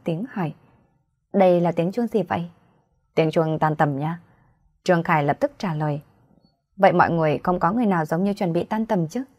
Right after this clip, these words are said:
Cô nhìn chung quanh, toàn bộ phòng thiết kế, chỉ thấy đoàn người đối với tiếng chuông giống như hoàn toàn không nghe thấy. Vẫn như cũ tiếp tục bắt tay vào công việc,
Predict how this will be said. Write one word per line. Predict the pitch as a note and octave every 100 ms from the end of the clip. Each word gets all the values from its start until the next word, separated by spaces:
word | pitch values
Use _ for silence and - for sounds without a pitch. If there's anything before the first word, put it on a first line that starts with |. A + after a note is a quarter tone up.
| _ _ _ _ _ _ _ -
Cô | A#3+
nhìn | A3+ G#3+ G#3
chung | C#4 C4
quanh, | C4 C4 C4 _ -
toàn | E3 D3
bộ | D3+ -
phòng | D#3+ C#3
thiết | - -
kế, | F#3 D#3+ F#3 D#4+ _ - _
chỉ | - E3+
thấy | D3+ D3+
đoàn | A#3 E3
người | D3+ D3+ C#3+
đối | D#3 F3
với | E3+
tiếng | F3 E3+ E3+
chuông | G3 F#3+ F#3
giống | F3+ F#3+
như | B3+ C4
hoàn | G3+ F3
toàn | F3 E3+ E3+
không | B3+ B3
nghe | A#3+
thấy. | A3+ F#3 G3+ F4 _ _ _ _ _
Vẫn | E3+ D#3+
như | F#3+
cũ | E3 D3+ E3
tiếp | C4 C4
tục | D#3+ -
bắt | - -
tay | E3+ E3
vào | E3+ D3
công | - E3+
việc, | E3 D#3+